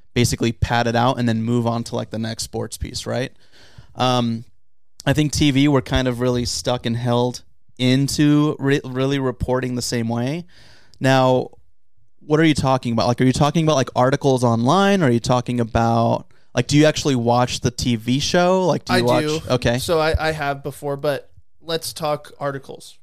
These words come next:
Speaker 1: Yeah.
Speaker 2: first. Like, 'cause I just think, <sighs> I just think that there's so much potential there. And I feel like the holdup is more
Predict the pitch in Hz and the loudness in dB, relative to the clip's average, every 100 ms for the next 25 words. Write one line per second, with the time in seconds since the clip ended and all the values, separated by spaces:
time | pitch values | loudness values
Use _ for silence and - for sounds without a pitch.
0 | - 110 107 - - - - - - - | -8 -2 -2 -4 -16 -18 -20 -20 -20 -20
1 | - - 139 135 - - - - - - | -20 -12 -10 -10 -18 -20 -20 -20 -20 -20
2 | - - - 175 196 214 - 233 214 - | -20 -14 -6 -2 -2 -2 -8 -8 -10 -14
3 | - - - - - - - - - - | -18 -18 -18 -20 -20 -20 -20 -20 -20 -20
4 | - - - - - - - - - - | -20 -20 -20 -20 -20 -20 -20 -20 -20 -20
5 | 151 156 143 165 170 - - - 165 156 | -8 -8 -8 -8 -6 -6 -12 -12 -10 -10
6 | - 147 - 135 - - 151 147 139 - | -10 -14 -12 -12 -10 -6 -6 -4 -6 -8
7 | - 139 - - 156 151 160 - 127 90 | -16 -18 -18 -16 -8 -6 -6 -8 -10 -12
8 | 123 127 127 127 120 - - - 151 143 | -14 -14 -14 -14 -16 -18 -14 -6 -4 -4
9 | - 180 170 156 139 139 - - - - | -6 -4 -2 0 0 -2 -10 -20 -20 -20
10 | - - 139 - 165 175 175 156 151 135 | -20 -6 -6 -4 -2 0 0 -2 -4 -8
11 | 131 135 135 131 127 127 | -8 -6 -6 -6 -6 -10